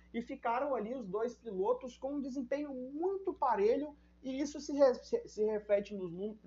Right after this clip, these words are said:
ah, no, nos números e no resultado, ah, que a Alpine chegou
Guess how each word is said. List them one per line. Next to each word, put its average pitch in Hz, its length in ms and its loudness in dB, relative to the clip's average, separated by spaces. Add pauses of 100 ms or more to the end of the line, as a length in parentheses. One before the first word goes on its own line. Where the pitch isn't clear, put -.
(120)
ah, 165 460 -4 (300)
no, 160 220 -14
nos 170 240 -6
números 208 340 -2
e 214 40 -8
no 214 80 -6
resultado, 202 680 -2 (440)
ah, 165 500 -4
que - 120 -2
a 190 40 2
Alpine 190 400 -2
chegou 143 520 0